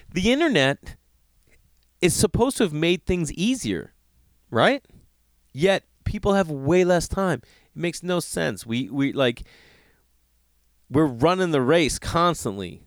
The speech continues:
you know? It's especially in the United States, dude. Are you kidding? Other countries are taking siestas. They're, like, taking two hours off. And you know what they do? They go home and eat with their family. That's why.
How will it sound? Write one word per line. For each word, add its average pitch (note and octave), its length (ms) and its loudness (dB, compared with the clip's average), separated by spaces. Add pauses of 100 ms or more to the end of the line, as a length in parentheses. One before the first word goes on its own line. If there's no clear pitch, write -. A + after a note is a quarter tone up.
(480)
you A#2 140 -2
know? A#2+ 300 0 (120)
It's A2+ 220 -8
especially C#3+ 680 0
in G#2+ 80 0
the G#2 80 -2
United G#2 320 -2
States, A#2 420 -2
dude. D#2 300 -16 (160)
Are A#2 80 -8
you A#2 140 -6
kidding? D3+ 400 -6 (1300)
Other G3+ 180 4
countries A#2+ 400 -4
are C3 60 -2
taking D#3+ 300 -4
siestas. - 840 -2 (220)
They're, B2+ 100 -4
like, B2+ 220 -4
taking F3 300 -2
two G3 220 -2
hours F#3 320 4
off. G#3 240 2 (300)
And E3+ 100 -2
you F#3 80 2
know G#3 60 4
what G#3 120 2
they A3 120 2
do? B3 260 2 (260)
They A#3 120 2
go A#3+ 120 4
home A#3 200 4
and A3 100 -4
eat G#3 200 -8
with G#3 140 -2
their G3+ 120 4
family. G3 520 -2
That's D3 340 0
why. D#3 380 0